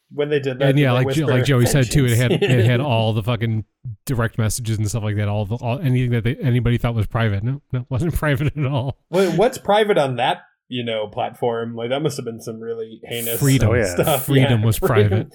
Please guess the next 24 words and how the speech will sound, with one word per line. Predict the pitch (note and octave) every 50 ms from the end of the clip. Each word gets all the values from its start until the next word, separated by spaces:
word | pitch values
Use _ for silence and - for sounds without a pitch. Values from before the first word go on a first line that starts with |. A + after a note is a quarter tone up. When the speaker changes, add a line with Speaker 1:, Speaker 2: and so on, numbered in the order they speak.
| -
Speaker 1:
<laughs> | - -
Hey, | D#3 D#3 D#3
yeah, | E3+ E3 - - D3 - D3+
that, | - - D3+ D#3+ E3 - -
just | - F3+ - B2 - A#3+
freedom. | A3 G3 F3+ D#3+ D3 C#3 C#3 C3 C3+ - - - _ _ _ -
Just | C3+ B2
red, | C#3 D3 D#3+ E3+ E3
white, | F3 F3 E3+ F3
and | F#3 F3
blue. | F3 F3 D#3+ D3 C#3 C3+ B2 B2+ - _ _ _ _ - - - D#3+ - - - _ _ _ _ _ D#3 F#3+ -
Speaker 3:
Well, | C#3 D3+
'cause | - C3 F3+ D#3
they | F3+ F3+
were | F3 D#3+ C3+
also | C#3 D#3 - - F3+ D3
just | C3 C3 C3 - - -
so | - A#2+ A#2 A#2+ A#2+ A#2+ A#2+ A#2+ A#2 A#2 A2+ A2 A2 - - _ _ _ - A2
dedicated | A#2+ A#2 A2 B2 A#2 - C3 A#2+ A#2 A#2 -
to | -
their | - A#2 A2 G#2+
ideal | G#2 G2 F#2+ F#2 G2+ G2 G2 A2+ A2 G2 F#2+ G2+
of, | G#2+ G#2
like, | G#2 G#2 F#2+ F#2 F#2 F#2 - -